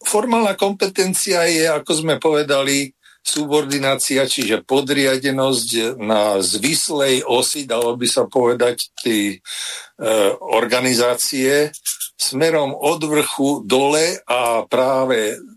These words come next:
to, že tí vrchní vyberajú tých podriadených, ich vlastne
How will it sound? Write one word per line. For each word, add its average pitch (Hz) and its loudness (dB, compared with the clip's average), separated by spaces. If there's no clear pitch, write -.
to, 143 0
že 113 0
tí 117 0
vrchní 127 0
vyberajú 135 0
tých 113 -6
podriadených, 131 0
ich 196 0
vlastne 143 0